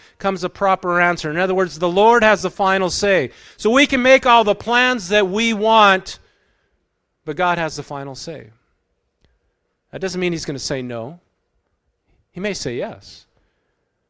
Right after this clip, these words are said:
But it's just understanding that we can make plans, but we have to make our plans in line with him, because ultimately God does have the final say,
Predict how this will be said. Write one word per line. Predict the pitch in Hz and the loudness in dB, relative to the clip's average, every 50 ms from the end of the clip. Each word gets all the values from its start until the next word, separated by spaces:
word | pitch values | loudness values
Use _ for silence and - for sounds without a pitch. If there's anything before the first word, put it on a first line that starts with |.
| _ _ _ _ _ _ _ 151 | _ _ _ _ _ _ _ -4
But | 165 170 | 0 0
it's | 180 175 - | 0 0 0
just | 226 214 - - | 0 0 0 2
understanding | 226 214 208 202 175 - - - 208 208 214 214 214 208 196 190 180 | 2 2 2 0 -2 -4 -4 -2 0 0 0 0 0 -2 -2 0 0
that | 175 165 160 | 0 0 2
we | 180 208 | 0 -2
can | 208 - 214 196 185 | -2 -2 -4 -4 -2
make | 185 175 160 - | -2 -2 -4 -6
plans, | - - 190 180 180 175 170 165 160 135 | -8 -6 -4 -2 -2 -2 -2 -4 -6 -6
but | 139 160 156 | -8 -8 -6
we | 151 165 165 | -4 -4 -4
have | 165 175 180 175 165 | -2 -2 -2 -4 -4
to | - 175 | -6 -6
make | 175 160 - | -6 -6 -4
our | 160 147 | -6 -6
plans | 139 - - 170 165 165 160 147 | -8 -8 -8 -8 -6 -6 -6 -8
in | 147 143 | -8 -8
line | 143 143 143 143 | -6 -6 -6 -6
with | 139 135 - | -8 -8 -8
him, | 160 160 156 143 - - - - _ _ | -8 -8 -10 -10 -12 -16 -20 -20 _ _
because | - 151 - 190 190 175 143 185 185 - | -14 -10 -8 -6 -6 -6 -6 -10 -12 -10
ultimately | 160 190 196 - 202 180 151 147 143 | -8 -8 -8 -8 -10 -10 -10 -10 -8
God | 135 151 151 160 160 147 | -6 -4 -4 -4 -4 -6
does | 135 151 165 165 151 - | -6 -8 -8 -8 -8 -10
have | 143 123 117 | -12 -14 -14
the | 117 | -16
final | - - 120 110 110 110 104 107 | -18 -18 -18 -16 -16 -18 -18 -18
say, | 107 - - 160 - 131 | -20 -18 -18 -18 -20 -20